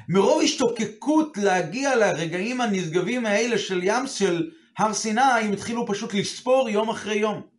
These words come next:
אז איך יכול להיות שבעת שהם ספרו,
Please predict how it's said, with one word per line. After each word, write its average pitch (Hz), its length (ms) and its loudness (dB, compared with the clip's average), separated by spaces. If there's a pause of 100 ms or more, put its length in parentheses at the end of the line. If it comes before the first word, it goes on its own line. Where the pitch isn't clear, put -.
(460)
אז 147 120 -2
איך 247 160 4
יכול 226 340 2
להיות 208 540 2 (380)
שבעת - 800 0 (1000)
שהם 208 460 2
ספרו, 196 640 -2